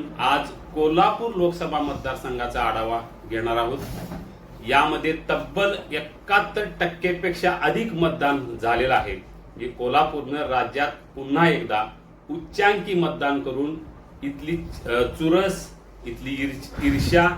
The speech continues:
स्पष्ट केलेली आहे. या सर्व पार्श्वभूमीवर आपण कोल्हापूर लोकसभा मतदारसंघात जी दुरंगी लढत झाली, महाविकास आघाडीचे शाहू महाराज आणि महायुतीचे खासदार संजय मंडलिक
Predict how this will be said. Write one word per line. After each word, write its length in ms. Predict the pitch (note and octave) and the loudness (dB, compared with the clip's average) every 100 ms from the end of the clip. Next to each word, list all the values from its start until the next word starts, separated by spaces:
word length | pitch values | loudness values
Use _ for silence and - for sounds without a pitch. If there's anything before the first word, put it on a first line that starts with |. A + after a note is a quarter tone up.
| - - - | -6 -14 -16
स्पष्ट 400 | - - D#3 - | -14 -6 -6 -4
केलेली 400 | - - B2 A#2 | -8 -6 -4 0
आहे. 220 | G2+ F#2 F#2 - - - - - - E3+ | 0 -2 -10 -14 -20 -20 -20 -20 -2 6
या 140 | F#3+ | 6
सर्व 340 | F3+ A3+ A#3 | 6 6 8
पार्श्वभूमीवर 800 | A#3 G3+ F3 E3+ E3+ D3 C3+ C3 | 8 4 2 4 2 2 -2 -2
आपण 420 | C#3 B2 - C3 C#3+ - - - - - | -2 -4 -4 -4 -4 -8 -20 -20 -20 -8
कोल्हापूर 520 | D#3+ E3+ F#3+ A3 A#3 G3 | 4 6 6 4 0 2
लोकसभा 480 | F3 E3+ E3 D3 | 2 2 -2 -2
मतदारसंघात 720 | D3 C#3 B2+ C3 B2+ C3 B2 C3 | -2 -4 -4 -4 -4 -4 0 -2
जी 420 | - C3+ D3 - - | -2 -4 -4 -4 0
दुरंगी 420 | D#3+ A3 A3 F#3+ | 2 4 4 4
लढत 240 | D3 C#3 | 4 2
झाली, 280 | B2 A#2 G2 G2 - - - - G2+ | -4 -6 -6 -8 -14 -16 -16 -16 -14
महाविकास 720 | A2+ A#2+ D#3+ D#3 D#3+ D3+ D#3 | -10 0 2 2 2 2 2
आघाडीचे 720 | C#3+ C#3 C#3+ C#3 D3 C#3+ - - - - - | 2 2 2 0 -2 -2 -4 -16 -20 -14 -6
शाहू 220 | C3+ G#3+ | 2 2
महाराज 380 | G#3 C3 A2 G2 - - - - - | 4 2 2 -2 -6 -20 -20 -20 -4
आणि 320 | A#2 C#3+ D3+ C#3 C3+ | 2 2 2 -2 -8
महायुतीचे 960 | B2 C#3 F#3+ G3 E3+ C#3 C3+ C#3 C#3 A#2+ - - - - - - | -8 0 2 4 2 -2 -8 -4 -4 -6 -14 -20 -20 -18 -10 0
खासदार 360 | C3+ C3 D3+ | 0 4 2
संजय 480 | D3+ - D3 D#3 F#3 | 2 0 -2 2 2
मंडलिक 440 | F#3 C#3 A#2 A#2 | 4 2 0 -2